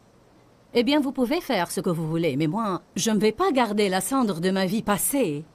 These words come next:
parce que je ne vais pas aller me mettre dans la chambre du vivre dans le passé et regarder ma cendre.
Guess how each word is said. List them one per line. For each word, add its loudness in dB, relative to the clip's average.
parce -4
que 2
je 2
ne 4
vais 0
pas 0
aller 0
me 0
mettre -4
dans 0
la 2
chambre -2
du 0
vivre 4
dans 0
le 0
passé -4
et 0
regarder 0
ma 0
cendre. -4